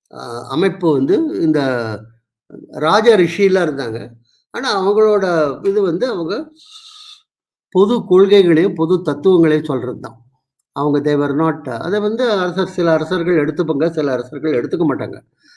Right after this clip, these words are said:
அதுதான், அவ்வளவுதான், வேற ஒண்ணும் கிடையாது. அதனால இங்க வந்து இந்த செக்குலருங்கிறத அனாவசியமா உள்ள புகுத்தி,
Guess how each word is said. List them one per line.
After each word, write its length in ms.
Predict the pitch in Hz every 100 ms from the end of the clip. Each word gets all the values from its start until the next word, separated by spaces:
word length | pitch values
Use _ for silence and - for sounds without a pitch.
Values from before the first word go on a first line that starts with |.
| _ _ _ _ _
அதுதான், 560 | 131 143 143 143 - _ _
அவ்வளவுதான், 600 | - 139 147 135 - - _ _ _ _
வேற 320 | 147 160 160
ஒண்ணும் 200 | 156 147
கிடையாது. 520 | 139 127 107 101 - _ _ _
அதனால 320 | 143 190 247
இங்க 160 | 202 160
வந்து 480 | 151 175 226 143 139 - _ _ _
இந்த 420 | 120 113 117 104 -
செக்குலருங்கிறத 760 | 185 190 277 240 220 196 139 156
அனாவசியமா 800 | 156 127 160 175 175 185 175 185
உள்ள 340 | 151 151 160
புகுத்தி, 680 | 139 120 117 120 131 -